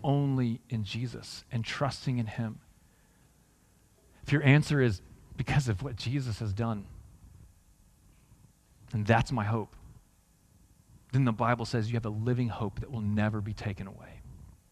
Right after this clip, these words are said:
I love the, I love the lyrics of this song.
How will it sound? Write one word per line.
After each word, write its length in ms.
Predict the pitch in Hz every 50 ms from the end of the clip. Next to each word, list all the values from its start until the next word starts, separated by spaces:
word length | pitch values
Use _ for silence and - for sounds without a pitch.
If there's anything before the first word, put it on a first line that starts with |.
| _ _ _ _ _ _ _ - - _ _ _ _ _ _ _ _ _ _ _ _ - _ _ _ _ _ - - - - - - - - - - - - _ - -
I 60 | 123
love 380 | 120 120 123 127 135 123 113 113
the, 240 | 120 117 110 104 - - - - - - - _ - - - - - - _ _ _ -
I 40 | -
love 260 | 120 131 135 135 139
the 80 | 127 127
lyrics 480 | 117 120 131 135 131 127 120 - - -
of 100 | 110 104
this 140 | 113 104 -
song. 440 | - - 123 113 107 104 104 104